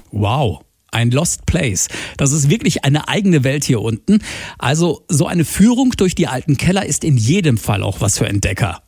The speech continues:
Aber wie kam es eigentlich dazu, dass es ausgerechnet hier so viele Keller gibt?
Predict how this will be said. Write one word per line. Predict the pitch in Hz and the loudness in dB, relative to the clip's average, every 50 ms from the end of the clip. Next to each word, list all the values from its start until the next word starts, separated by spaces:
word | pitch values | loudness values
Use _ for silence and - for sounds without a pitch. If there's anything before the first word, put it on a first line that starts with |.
| _ _ _ _ _ _ | _ _ _ _ _ _
Aber | - 135 143 151 156 - _ - | -4 -2 -2 -2 -4 -6 _ -2
wie | 143 135 170 170 | 2 2 2 2
kam | - - 156 185 247 330 | 0 -2 0 0 0 0
es | 277 - | 0 -2
eigentlich | - - - 131 135 127 113 110 104 - | -2 -4 -4 0 0 0 0 0 -2 -2
dazu, | 113 107 - - 135 127 | -4 -4 -2 0 0 0
dass | 120 117 117 127 | 0 0 -2 -2
es | 139 - | -2 -2
ausgerechnet | - - 139 - - - 139 151 143 - 135 127 - | -2 -2 -2 -2 -2 0 0 0 2 2 0 0 -2
hier | - - - 147 170 262 330 311 | -4 0 2 4 4 4 2 0
so | - - - 240 233 | -2 -2 -2 -2 -2
viele | - - 226 190 196 | -2 -4 -2 -2 -2
Keller | - - - - - - 214 | -2 -4 -4 -4 -2 -2 0
gibt? | 120 113 113 - - - - | 0 0 0 -2 -4 -10 -14